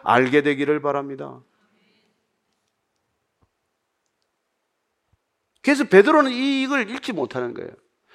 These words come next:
사도행전 십 장 사십일 절에 가면은 고넬료 집에 가서 이 얘기를 해요. 이렇게 이야기합니다. 시작. "모든 백성에게 하신 것이 아니오, 오직 미리 택하신 증인, 곧 죽은 자 가운데서 부활하신 후 그를 모시고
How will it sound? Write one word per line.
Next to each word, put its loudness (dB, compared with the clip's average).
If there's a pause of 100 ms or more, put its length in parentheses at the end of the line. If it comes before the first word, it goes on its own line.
사도행전 2
십 -10
장 4
사십일 -2
절에 4
가면은 2
고넬료 4
집에 -2
가서 2
이 -4
얘기를 -4
해요. -2 (1300)
이렇게 -4
이야기합니다. 0
시작. -2 (220)
"모든 4
백성에게 2
하신 0
것이 -2
아니오, 4 (460)
오직 4
미리 0
택하신 2
증인, 0 (100)
곧 6
죽은 2
자 8
가운데서 0
부활하신 6
후 2 (220)
그를 6
모시고 4